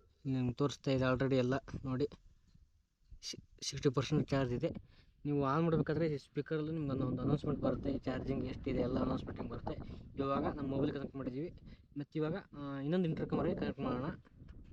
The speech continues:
ಸ್ನೇಹಿತರೆ, ಆ, ಈ ಒಂದು ಕಡಿಮೆ ಬಜೆಟಲ್ಲಿ ನಿಮ್ಗೆ ಈ ಥರ ಒಂದು ಇಷ್ಟೊಂದು ಫೀಚರ್ಸು ಮತ್ತು ಇದು ಸಿಗೋದು ನಿಮಗೆ ಕಷ್ಟ. ಯಾಕಂದರೆ ಒಂದು ಲೆವೆನ್ ಕೆ ಪ್ರೈಸಲ್ಲಿ ಇಷ್ಟೊಂದು ಫೀಚರ್ಸು ಮತ್ತು ನಿಮ್ಗೊಂದು with ವಾಟರ್ ಪ್ರೂಫು ಸಿಗುತ್ತಂದರೆ ಅದು ಬೆಸ್ಟ್ ಒಂದು ಚು-, ಚಾಯ್ಸ್ ಅಂತ ನನ್ನ ಕಡೆಯಿಂದ ನಾನೇ ಒಂದು, ನಾವು ನಿಮ್ಗೆ ಸಜೆಸ್ಟ್ ಮಾಡೋದೇನೆಂದರೆ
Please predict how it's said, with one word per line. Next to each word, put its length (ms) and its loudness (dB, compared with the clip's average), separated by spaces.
ಸ್ನೇಹಿತರೆ, 400 -2
ಆ, 320 -4
ಈ 120 -6
ಒಂದು 260 -2
ಕಡಿಮೆ 260 -2
ಬಜೆಟಲ್ಲಿ 520 -4
ನಿಮ್ಗೆ 240 -6
ಈ 40 -6
ಥರ 160 -8
ಒಂದು 300 -2
ಇಷ್ಟೊಂದು 380 -8
ಫೀಚರ್ಸು 640 -2
ಮತ್ತು 380 -4
ಇದು 160 -12
ಸಿಗೋದು 380 -6
ನಿಮಗೆ 320 -4
ಕಷ್ಟ. 280 -8
ಯಾಕಂದರೆ 520 -4
ಒಂದು 180 2
ಲೆವೆನ್ 320 2
ಕೆ 100 -2
ಪ್ರೈಸಲ್ಲಿ 640 -2
ಇಷ್ಟೊಂದು 320 -4
ಫೀಚರ್ಸು 560 2
ಮತ್ತು 240 -2
ನಿಮ್ಗೊಂದು 320 -2
with 180 -2
ವಾಟರ್ 260 4
ಪ್ರೂಫು 360 -4
ಸಿಗುತ್ತಂದರೆ 540 -8
ಅದು 80 -8
ಬೆಸ್ಟ್ 320 -4
ಒಂದು 200 -2
ಚು-, 300 -20
ಚಾಯ್ಸ್ 240 -4
ಅಂತ 120 -10
ನನ್ನ 160 -4
ಕಡೆಯಿಂದ 320 -4
ನಾನೇ 420 -6
ಒಂದು, 340 -8
ನಾವು 240 -4
ನಿಮ್ಗೆ 300 -4
ಸಜೆಸ್ಟ್ 200 -10
ಮಾಡೋದೇನೆಂದರೆ 500 -6